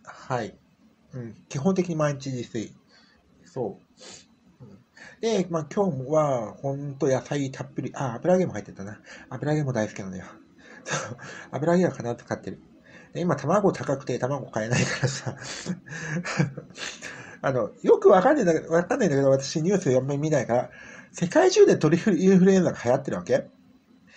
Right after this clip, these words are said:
それは大変なことじゃない？そう。まあまあいいや。うん、後で調べてみる。ほんで、うんと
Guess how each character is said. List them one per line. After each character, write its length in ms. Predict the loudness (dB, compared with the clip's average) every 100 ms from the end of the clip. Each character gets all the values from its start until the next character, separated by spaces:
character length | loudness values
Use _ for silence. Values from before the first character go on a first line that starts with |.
| -20 -20 _
そ 200 | -16 -6
れ 80 | 0
は 140 | 0
大 320 | -2 -4 -4
変 200 | -2 -6
な 120 | -6
こ 80 | -8
と 100 | -8
じ 80 | -8
ゃ 60 | -6
な 100 | -8
い？ 100 | -12 _ -20 -20 _ _ _ _ -16
そ 300 | -14 -14 -10
う。 60 |
ま 120 | -4 -4
あ 40 |
ま 120 | -2
あ 60 | -4
い 60 |
い 40 | -4
や。 180 | -6 -8 _ _ _
う 80 | -10
ん、 60 |
後 180 | -8 -6
で 120 | -8
調 180 | -8 -10 -10
べ 80 |
て 100 | -12
み 100 | -14
る。 80 | -16 -20 -16 -16 -16 -20 -16 -2
ほ 80 |
ん 20 | 4
で、 240 | 4 2 -8 -20 -20 -16
う 60 | -14
ん 80 | -6
と 320 | -4 -4